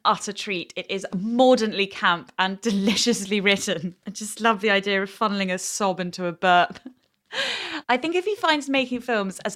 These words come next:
agonising as he writes that he finds it, he should stick to writing because he is so, so good. But I do really want to watch The Happy Prince, which the book is really an homage to making, and,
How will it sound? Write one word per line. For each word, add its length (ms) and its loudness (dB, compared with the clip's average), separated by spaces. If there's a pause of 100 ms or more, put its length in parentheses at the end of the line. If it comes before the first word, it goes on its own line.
(120)
agonising 680 2
as 100 -4
he 100 -4
writes 380 2
that 140 -2
he 120 -8
finds 380 -2
it, 240 -4
he 140 -8
should 200 -4
stick 300 -4
to 120 -6
writing 480 -4
because 420 -8
he 180 -14
is 240 -6
so, 600 2
so 540 -2 (120)
good. 360 -6 (520)
But 80 4
I 100 6
do 240 0
really 180 2
want 180 -6
to 100 -16
watch 180 -8
The 60 -14
Happy 240 -10
Prince, 380 -8
which 240 -12
the 100 -10
book 320 0
is 160 -6
really 180 0
an 100 0
homage 400 -2
to 80 -14
making, 540 -8
and, 280 -4